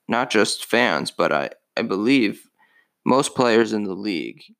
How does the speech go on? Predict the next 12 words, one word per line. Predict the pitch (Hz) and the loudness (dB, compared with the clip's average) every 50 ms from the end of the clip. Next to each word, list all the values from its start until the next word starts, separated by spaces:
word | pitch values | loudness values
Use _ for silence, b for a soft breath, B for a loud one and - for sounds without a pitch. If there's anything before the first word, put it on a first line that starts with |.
| _ _ _ _ _ - | _ _ _ _ _ -20
especially | - - - 135 135 135 - 123 113 | -12 -4 -2 -2 0 0 0 -2 -2
the | 110 107 98 | 0 0 0
younger | 90 104 98 85 76 62 | 0 0 0 -2 -4 -6
ones, | 60 57 57 - - | -6 -8 -8 -10 -10
'cause | 85 104 - - | -10 -12 -12 -8
Crosby | - 139 131 110 110 - - 117 | -2 0 0 2 0 0 -2 -4
has | 113 113 | -4 -4
been | 117 - - | -4 -8 -6
playing | - 117 98 80 78 | -2 -2 -2 0 0
about | 80 80 80 - - | -2 -2 -4 -4 -4
fifteen | - - - - - - 78 82 87 92 | -6 -8 -8 -6 -6 -6 -6 -4 -4 -2
years. | 87 80 - - - - - - | 0 0 -2 -2 -4 -6 -8 -8